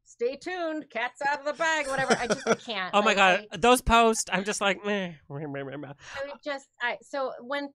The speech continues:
Speaker 1: things like that happen, and it was just, I didn't realize my camera was on. I was having a breakdown to my friend that
Speaker 2: It
Speaker 1: was,
Speaker 2: was so
Speaker 1: my,
Speaker 2: real.
Speaker 1: my best friend was reading the,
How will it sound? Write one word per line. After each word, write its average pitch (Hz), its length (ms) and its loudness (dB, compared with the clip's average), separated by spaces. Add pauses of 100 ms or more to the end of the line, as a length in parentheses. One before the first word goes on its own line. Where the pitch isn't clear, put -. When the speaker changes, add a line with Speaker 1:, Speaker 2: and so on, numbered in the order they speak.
(140)
Speaker 1:
things 349 240 -6
like 269 200 -8
that 220 160 -6
happen, 202 440 -6
and 196 160 -8
it - 100 -12
was 190 380 -8
just, 185 300 -16
I 196 80 -14
didn't 196 160 -14
realize 190 260 -12
my 185 80 -16
camera 190 300 -16
was 180 120 -14
on. 180 140 -14
I 180 60 -14
was 180 120 -18
having 190 240 -14
a 185 40 -12
breakdown 170 560 -14
to 185 120 -14
my 175 120 -12
friend 185 260 -12
that 175 60 -8
Speaker 2:
It 175 60 -4
Speaker 1:
was, 190 120 -4
Speaker 2:
was - 60 -6
so 170 160 -8
Speaker 1:
my, 151 220 -4
Speaker 2:
real. - 100 -6
Speaker 1:
my 226 140 -6
best 240 220 -8
friend 214 220 -8
was 190 160 -8
reading 190 680 -8
the, 311 120 -10